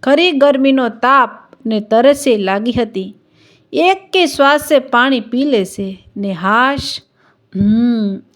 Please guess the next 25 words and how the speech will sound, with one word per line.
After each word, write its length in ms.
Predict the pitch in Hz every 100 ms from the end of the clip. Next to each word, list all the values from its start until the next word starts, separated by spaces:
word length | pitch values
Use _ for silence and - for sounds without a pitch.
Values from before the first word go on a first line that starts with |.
| -
હવે 260 | 202 294 302
કંઈક 320 | 285 269 262
સારું 340 | 196 220 247
લાગ્યું 420 | 190 190 196 196
બેન." 280 | 185 208 262 - _ _ _ _ _ _ _ _ -
રૂખી 280 | 294 302 381
ઉતાવળી 580 | - 285 339 370 392 349
થઈ 240 | - 285
બોલી, 580 | 247 220 226 208 185 - _ _ _
"જલ્દીથી 560 | 208 233 294 302 370 392
બોલો 320 | 311 285 320
ને 120 | 392
બાપા, 400 | 370 349 339 339 339 _ _ _ -
કઈ 160 | 320 427 -
તારીખના 420 | 285 294 302 311
લગ્ન 400 | 233 208 202 254
આવ્યા?" 440 | 254 285 311 370 349 _ _ - - - _ _ _ _ _ _
"કહું 240 | 226 226
છું 260 | 233 269 214
બેન, 480 | 208 220 262 320 359 _ _ _ _
થોડો 240 | 277 330
હાથો 500 | 285 190 196 202 302
હેઠો 300 | 302 302 311
બેહવા 380 | 302 302 311 320
દે 320 | 294 330 392